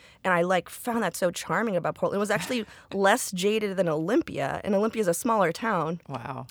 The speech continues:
Speaker 1: And, um, I found that just so, like, refreshing, you know? So when I moved down here, I mean, I just, like, really just played, I played shows, like, every week, you know, just in somebody's house. And, and I remember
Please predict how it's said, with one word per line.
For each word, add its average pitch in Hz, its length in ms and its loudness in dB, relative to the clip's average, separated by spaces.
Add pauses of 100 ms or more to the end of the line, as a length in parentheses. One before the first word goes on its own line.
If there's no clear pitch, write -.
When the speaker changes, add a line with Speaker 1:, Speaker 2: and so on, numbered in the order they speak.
(200)
Speaker 1:
And, 226 260 4
um, 180 300 4
I 185 100 0
found 247 300 -2
that - 160 0
just - 200 -8
so, 208 220 2
like, 156 300 0 (260)
refreshing, 185 640 0
you 180 100 -4
know? 180 200 0 (380)
So 220 400 6
when 214 120 4
I 196 80 6
moved 202 200 0
down 226 240 4
here, 170 400 2
I 180 80 4
mean, 170 260 0
I 185 140 4
just, 202 200 -4
like, 165 200 0 (100)
really 208 320 0
just 170 200 -6
played, 202 280 0
I 247 120 2
played 196 200 -4
shows, 170 200 -2
like, 156 200 -6
every 165 400 0
week, 160 460 -8
you 175 80 -4
know, 143 180 -2
just 165 320 -8
in 190 140 0
somebody's 175 840 -2
house. - 520 -2
And, - 180 -8 (400)
and 180 300 2
I 170 120 8
remember 160 600 4